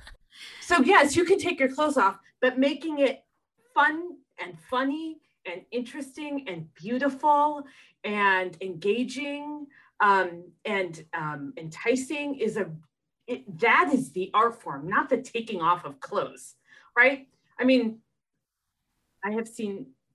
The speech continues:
my darling husband walk around with shorts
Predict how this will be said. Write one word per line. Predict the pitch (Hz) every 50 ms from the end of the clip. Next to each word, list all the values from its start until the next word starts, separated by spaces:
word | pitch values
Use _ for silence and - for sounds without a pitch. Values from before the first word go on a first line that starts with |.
| _ _ _ _ _ _ _ _ _
my | 185 190 185 185
darling | - 196 180 180 180 180 185 180
husband | 151 165 165 160 160 - - 147 143 147 147 -
walk | 165 175 165 160 160 -
around | 151 147 147 143 143 143 143 143 147 - - _ _ _ _ _ _ _ _
with | 151 160 156 156 156 156 _ _ _ _ _ _ _ _ _ _ _ _
shorts | - - - - 262 240 202 202 202 220 226 - - - - - -